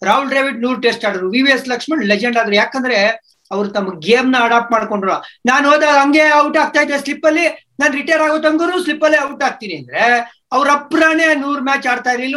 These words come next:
ಅವತ್ತು ಅವ್ರು ಏನ್ ಸಾಧನೆ ಮಾಡಿದಾರೋ ಅದನ್ನ ಮಾಡಕ್ ಆಗ್ತಾ ಇರ್ಲಿಲ್ಲ. ನೀವು ಟಾಪ್ ಗೆ ಹೋಗ್ಬೋದು, but ಹೋದ್ಮೇಲೆ ಯಾವ ತರ ಎವಾಲ್ವ್ ಆಗ್ತೀರಾ ನಿಮ್ ಗೇಮ್, ಯಾಕಂದ್ರೆ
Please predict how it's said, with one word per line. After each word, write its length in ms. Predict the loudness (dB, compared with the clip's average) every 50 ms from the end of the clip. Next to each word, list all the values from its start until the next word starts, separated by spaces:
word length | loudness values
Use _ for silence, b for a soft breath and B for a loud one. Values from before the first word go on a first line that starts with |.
| 2 2
ಅವತ್ತು 320 | 2 2 2 0 -2 0
ಅವ್ರು 200 | 0 0 0 -2
ಏನ್ 240 | -2 0 0 0 -2
ಸಾಧನೆ 380 | -4 -4 -4 -4 -2 -2 -2 -2
ಮಾಡಿದಾರೋ 380 | 0 -2 -2 -2 -4 -4 -4
ಅದನ್ನ 220 | -4 -4 -6 -6 -4
ಮಾಡಕ್ 300 | -4 -2 -2 -2 -2 -4
ಆಗ್ತಾ 220 | -6 -8 -8 -8 -8
ಇರ್ಲಿಲ್ಲ. 200 | -6 -6 -6 -6 -8 -10 B B B B B B 2
ನೀವು 220 | 2 4 4 2
ಟಾಪ್ 280 | 2 2 2 0 0 2
ಗೆ 100 | 2 2
ಹೋಗ್ಬೋದು, 360 | 2 2 2 2 2 2 0
but 300 | 0 0 -2 -2 -2 -2
ಹೋದ್ಮೇಲೆ 560 | 0 2 2 2 2 2 4 4 4 4 2 2
ಯಾವ 180 | 2 2 2 2
ತರ 120 | 0 2
ಎವಾಲ್ವ್ 460 | 2 2 2 4 4 4 4 4 2 2
ಆಗ್ತೀರಾ 380 | 0 0 -2 -2 0 0 0
ನಿಮ್ 160 | 0 -2 -2
ಗೇಮ್, 260 | -2 -2 0 0 0 0
ಯಾಕಂದ್ರೆ 560 | 0 0 0 0 0 2 2 0 0 -2